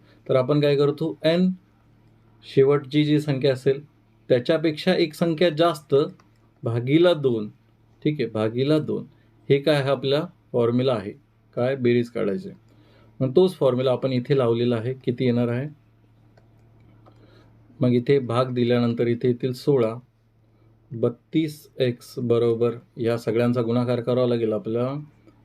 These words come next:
किती येणार आहे? इथं सव्वीस अठ्ठ्याऐंशी आहे, सव्वीस अठ्ठ्याऐंशी. या सगळ्यांचा गुणाकार किती येतो बघा? सोळा गुणिले बत्तीस, सोळा गुणिले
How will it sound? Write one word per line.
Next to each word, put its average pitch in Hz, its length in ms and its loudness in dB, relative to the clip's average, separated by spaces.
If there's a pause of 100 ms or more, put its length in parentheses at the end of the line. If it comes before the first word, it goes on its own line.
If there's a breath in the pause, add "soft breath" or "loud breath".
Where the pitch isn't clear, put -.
(140)
किती 123 240 0
येणार 123 240 2
आहे? 139 440 -6
इथं 120 180 -2
सव्वीस 123 420 0
अठ्ठ्याऐंशी 120 460 -2
आहे, 117 220 -4
सव्वीस 117 520 -4
अठ्ठ्याऐंशी. 117 540 -6 (420 loud breath)
या 120 80 0
सगळ्यांचा 120 440 0
गुणाकार 120 360 -2
किती 123 240 -4
येतो 117 180 -2
बघा? 117 240 -4 (1160 soft breath)
सोळा 117 500 -2
गुणिले 113 380 -4
बत्तीस, 104 380 -8 (800)
सोळा 107 460 -6
गुणिले 101 440 -6